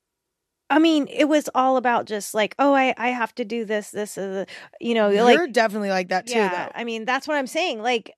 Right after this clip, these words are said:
Speaker 1: you know, it's, you wouldn't just, like, let loose and go have fun.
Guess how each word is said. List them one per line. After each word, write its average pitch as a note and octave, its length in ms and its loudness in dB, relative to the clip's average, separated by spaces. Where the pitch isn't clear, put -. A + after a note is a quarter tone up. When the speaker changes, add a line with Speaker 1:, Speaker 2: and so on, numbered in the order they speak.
Speaker 1:
you C4 140 -4
know, A3+ 180 -2
it's, - 280 -6
you C#4 340 0
wouldn't C#4 440 -2
just, A#3+ 260 -4
like, A3+ 220 -2
let A#3 240 0
loose A3+ 220 0
and A3+ 120 -2
go G#3 140 0
have G#3 220 -4
fun. A3 420 -6